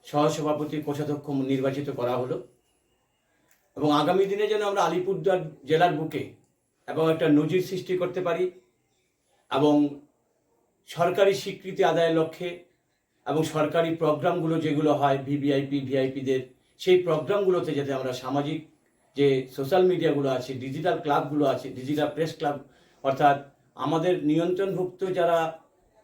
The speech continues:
সাংবাদিকগুলো আছে তারা যেন সেই প্রোগ্রামগুলো করার একটা সুযোগ সুবিধা পায়, সেই লক্ষ্যে আমরা এগিয়ে যাব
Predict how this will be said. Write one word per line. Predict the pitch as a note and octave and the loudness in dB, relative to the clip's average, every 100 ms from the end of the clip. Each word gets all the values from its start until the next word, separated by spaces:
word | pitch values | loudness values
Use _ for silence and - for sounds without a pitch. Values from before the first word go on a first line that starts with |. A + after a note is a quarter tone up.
| _ _ - | _ _ -12
সাংবাদিকগুলো | - D#3 D#3+ E3+ F3+ D#3 E3+ | -4 0 2 2 0 0 2
আছে | C#3+ C3+ G2+ - _ _ _ | 2 0 -10 -14 _ _ _
তারা | B2+ D3 | -2 2
যেন | D3 D3+ | 2 0
সেই | - F3+ F3+ | -2 -2 0
প্রোগ্রামগুলো | E3 D3 D#3 D3 D3 | 0 0 0 0 0
করার | C#3+ C#3+ | 0 0
একটা | C3+ C3+ | 0 -2
সুযোগ | C3+ D3+ D#3 | -6 -4 -6
সুবিধা | D#3 C#3+ C#3+ C3+ | -6 -4 -2 0
পায়, | C3+ C3 B2+ - _ _ _ | 0 -2 -4 -10 _ _ _
সেই | - D#3+ D#3 | -8 -4 0
লক্ষ্যে | C#3 C3+ D3+ | 0 0 -2
আমরা | C3+ B2+ | 0 0
এগিয়ে | B2 C3+ C#3+ | 0 0 0
যাব | C3 D3+ | 0 -4